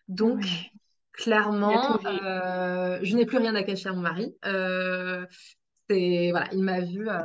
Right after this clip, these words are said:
Speaker 1: alors que j'étais, euh, ils étaient déjà en train de, de, de, de chercher Jeanne, euh, à l'intérieur de, de moi, quoi. Donc, euh, c'est
Speaker 2: Ouais. La
Speaker 1: particulier.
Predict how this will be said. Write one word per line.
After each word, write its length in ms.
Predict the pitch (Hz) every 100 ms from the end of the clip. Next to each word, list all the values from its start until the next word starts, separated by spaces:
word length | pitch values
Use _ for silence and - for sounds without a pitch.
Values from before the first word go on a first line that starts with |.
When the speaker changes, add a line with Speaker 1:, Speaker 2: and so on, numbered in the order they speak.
| -
Speaker 1:
alors 200 | - 185
que 100 | -
j'étais, 340 | 175 - 190 190
euh, 400 | 180 180 175 170
ils 180 | 190 180
étaient 140 | 196
déjà 260 | 190 196 233
en 140 | 208
train 340 | 185 - 214 214
de, 580 | 185 170 165 165 160 156
de, 100 | 165
de, 160 | 160 165
de 140 | 160
chercher 340 | 160 170 - 165
Jeanne, 380 | 156 175 170 -
euh, 200 | - - _ _ _ _ _ _
à 100 | -
l'intérieur 440 | 175 170 175 175 175
de, 240 | 170 165
de 140 | 165 185
moi, 200 | 240 -
quoi. 180 | 175 165
Donc, 220 | 170 175
euh, 80 | 170 165 170
c'est 160 | 202 226
Speaker 2:
Ouais. 360 | 208 180 - _ _ _ _ _ _ -
La 80 |
Speaker 1:
particulier. 200 | 175 233